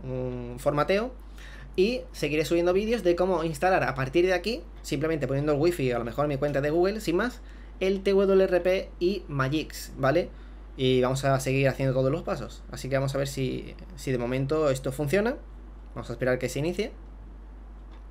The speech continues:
para que también veáis, ¿no? El, el que no hay ningún tipo de briqueo ni, ni nada.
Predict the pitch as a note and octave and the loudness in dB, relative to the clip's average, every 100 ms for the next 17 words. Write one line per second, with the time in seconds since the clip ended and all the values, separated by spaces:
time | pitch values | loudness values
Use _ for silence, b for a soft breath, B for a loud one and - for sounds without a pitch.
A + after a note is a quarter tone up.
0 | - B2+ B2+ B2 B2 C3 C#3 C3 C3 D3 | -2 -2 0 -2 2 2 0 -2 -4 -2
1 | C#3 B2 A#2+ - B2+ B2 B2+ B2+ B2+ B2 | -2 -6 -8 -10 -10 -4 -2 -2 -2 -2
2 | C3+ C3+ B2+ A#2+ A#2+ C3 B2+ A#2 A#2+ A#2 | 0 4 4 2 0 0 2 0 -2 -4
3 | A#2 A2+ C#3 D3+ A2 | -6 -4 -2 -2 -4